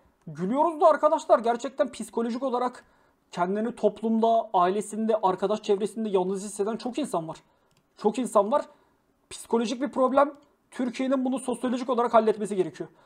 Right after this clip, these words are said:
Eylül Öztürk, "Hayatımın bir döneminde parasızlıkla sınandım. Şimdi parayla sınanıyorum. Allah herkese nasip etsin."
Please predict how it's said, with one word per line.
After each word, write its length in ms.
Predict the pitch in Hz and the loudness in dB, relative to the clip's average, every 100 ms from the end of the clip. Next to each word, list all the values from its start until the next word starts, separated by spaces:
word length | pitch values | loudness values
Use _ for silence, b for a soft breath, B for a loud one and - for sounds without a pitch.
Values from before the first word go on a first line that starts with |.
| b b b - | b b b 2
Eylül 340 | 226 285 320 277 | 4 4 0 0
Öztürk, 480 | 311 - 202 190 - | -2 0 -4 -4 -10
"Hayatımın 680 | - 196 262 262 285 311 247 | 0 4 4 2 0 -2 -2
bir 200 | 320 247 | -2 -2
döneminde 360 | 254 247 240 277 | -2 -2 -2 -2
parasızlıkla 640 | - 233 226 247 285 233 | 0 0 -2 -6 -8 -8
sınandım. 440 | 196 202 190 262 277 b b | -6 -2 -2 -2 -8 b b
Şimdi 480 | - - - 359 311 | -14 -6 0 0 0
parayla 380 | - 269 277 226 | 4 6 8 4
sınanıyorum. 440 | 190 180 170 170 170 | 2 0 0 -4 -4
Allah 260 | 202 233 226 | 0 2 2
herkese 320 | - 214 208 | 2 -2 -2
nasip 240 | 190 180 | -4 -6
etsin." 240 | 165 - | -10 -12